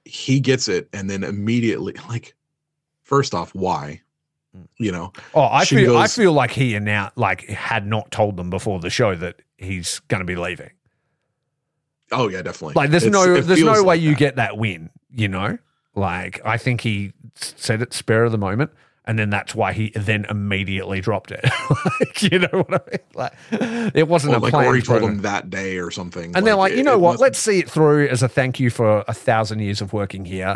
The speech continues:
Speaker 2: and then we'll, we'll see it out the door on the thing, whatever."
Speaker 1: Yeah, here's your, here's your fourth V du-, V zero fucking, uh,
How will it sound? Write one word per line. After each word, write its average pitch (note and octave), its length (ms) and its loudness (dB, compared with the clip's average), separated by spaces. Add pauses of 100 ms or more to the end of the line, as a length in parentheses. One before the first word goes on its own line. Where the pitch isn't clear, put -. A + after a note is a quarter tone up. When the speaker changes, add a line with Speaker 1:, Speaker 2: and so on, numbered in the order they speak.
Speaker 2:
and F#2+ 200 -4
then F#2 380 -8
we'll, E2+ 320 -8 (320)
we'll F#2 100 -8
see G2 160 -6
it E2+ 120 -8
out D#2+ 160 -8
the F2+ 80 -8
door F2 220 -14
on E2 180 -12
the - 60 -16
thing, - 220 -18
whatever." F#2 280 -8
Speaker 1:
Yeah, - 60 -6
here's B2+ 280 2
your, B2+ 160 2
here's B2+ 280 2
your B2 180 4
fourth A#2+ 440 -2
V A2+ 400 -4
du-, A2 260 -4
V A#2 340 -2
zero G2+ 560 -4
fucking, F#2 720 -10 (540)
uh, F2 360 -8